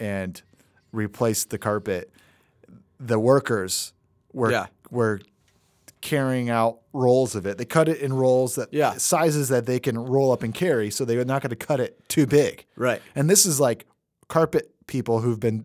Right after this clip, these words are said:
Speaker 1: they do this for a living.
Speaker 2: Right.
Speaker 1: Every single day. If they cut a certain size of carpet, they know how much it's gonna weigh.
Speaker 2: Yeah.
Speaker 1: Because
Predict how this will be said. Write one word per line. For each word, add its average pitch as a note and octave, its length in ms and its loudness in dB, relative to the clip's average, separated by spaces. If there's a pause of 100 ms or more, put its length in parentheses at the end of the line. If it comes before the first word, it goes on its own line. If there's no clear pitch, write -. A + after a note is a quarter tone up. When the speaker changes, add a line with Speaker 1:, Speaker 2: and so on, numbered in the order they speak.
(160)
Speaker 1:
they C3+ 140 2
do D#3+ 320 2
this D#3 180 0
for C#3+ 220 -2
a A2 100 -4
living. A2 640 -2
Speaker 2:
Right. B2+ 300 0 (340)
Speaker 1:
Every D3 240 2
single D#3 280 -2
day. A2+ 360 0 (340)
If B2+ 200 -8
they C3+ 100 4
cut E3 460 2
a B2+ 100 2
certain E3 380 0
size C3+ 320 0
of A2+ 60 -8
carpet, A#2+ 460 0
they A#2+ 200 -2
know B2+ 240 0
how C3 120 0
much B2+ 240 -2
it's - 180 -8
gonna A2+ 200 -2
weigh. G#2+ 560 0
Speaker 2:
Yeah. A#2+ 220 0 (220)
Speaker 1:
Because A#2 360 -2